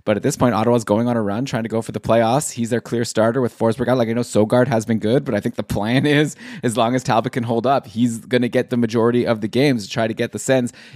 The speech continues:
into that, you know, eighth seed. So, uh, I would definitely be interested in Talbot right now because the Sens are just clicking. He doesn't even have to play so, so well. He just needs to be average, and I think he'll have a good chance of winning a lot of games.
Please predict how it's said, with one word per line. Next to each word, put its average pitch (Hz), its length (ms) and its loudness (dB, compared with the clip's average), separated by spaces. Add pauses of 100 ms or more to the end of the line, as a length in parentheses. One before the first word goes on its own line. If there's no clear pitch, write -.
into 120 260 0
that, 107 280 2
you 113 80 -2
know, 104 160 0
eighth 117 200 2
seed. 135 440 2 (280)
So, 101 420 2
uh, 95 200 0
I 95 120 -2
would 113 140 0
definitely 120 340 0
be 95 180 -4
interested 107 320 -6
in 98 80 -2
Talbot 107 320 2
right 98 140 2
now 95 140 0
because 92 240 -4
the 92 60 -8
Sens 117 280 0
are 113 40 4
just - 160 -6
clicking. 110 260 -4
He 107 80 -4
doesn't 113 160 0
even 107 140 -4
have 110 180 0
to 117 80 -6
play 110 240 2
so, 113 280 0
so 110 200 2
well. 113 240 4
He 101 80 -4
just 98 160 -10
needs 110 140 -4
to 110 80 -10
be 101 100 -4
average, 104 380 0
and 101 120 -4
I 101 60 0
think 107 220 -4
he'll 104 140 0
have 101 140 0
a - 20 -6
good 104 140 0
chance 110 180 -4
of 98 100 -6
winning 107 160 0
a 101 40 -2
lot 104 120 0
of 92 80 -4
games. - 420 -2